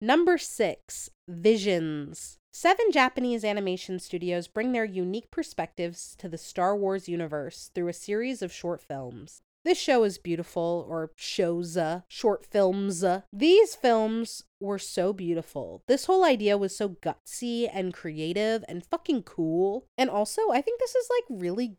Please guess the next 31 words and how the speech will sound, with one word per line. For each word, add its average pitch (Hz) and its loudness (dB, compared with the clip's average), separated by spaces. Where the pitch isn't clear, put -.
good 170 -2
anime. 185 0
I 185 -2
think 233 -4
it 208 -2
did 185 0
its 214 -2
job. 196 2
It 196 -4
served 165 -4
its - -8
purpose 208 -4
to 185 -6
bring 165 -4
a 165 -10
cool 170 -2
freshness - -8
and 175 0
lightness 208 -2
to 285 -8
Star 302 2
Wars 330 0
with 202 -2
some - -4
of 196 -2
the 190 0
best 175 -4
animation 180 -2
studios 156 -4
out 160 -2
there. - -18